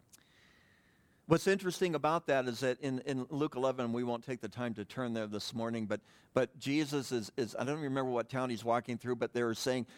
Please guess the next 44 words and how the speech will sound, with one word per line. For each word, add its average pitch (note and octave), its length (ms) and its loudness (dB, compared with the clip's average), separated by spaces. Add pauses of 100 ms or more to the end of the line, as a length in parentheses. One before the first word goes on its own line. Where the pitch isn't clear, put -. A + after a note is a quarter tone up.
(220)
"Blessed E3 300 8
are, D#3 220 8
are, D3 160 8 (120)
are, C3+ 180 4 (140)
are B2 140 4
the, B2 320 0
is A2+ 180 -4
the A#2+ 100 -2
womb D#3+ 300 2
that C#3 140 4
carried D3+ 420 0
you," D3+ 260 4
and, B2+ 280 0
you C3+ 60 -4
know, A#2+ 80 0
referring B2 420 0
to C#3+ 40 2
Mary, A2 260 0 (200)
"Blessed D#3 260 4
is C#3+ 160 -2
the B2 80 -6
womb D#3+ 320 0
that D#3 180 0
carried D#3 380 2
you," A#2 200 0 (280)
get D#3 200 0
this, G#2 300 -2 (300)
referring C3+ 500 -2
to E3+ 80 -4
Mary, E3 400 0 (560)
"Blessed C3+ 320 2
is C#3+ 160 -2
the B2+ 80 -2
womb C#3 280 0
that C3 180 -2
carried C#3 340 0
you C3+ 160 0
and, B2+ 160 -2
and B2 160 -2
the A2 60 -4
breast B2 340 0
that A2+ 160 -4
nursed C3 320 -2
you." D#3+ 220 0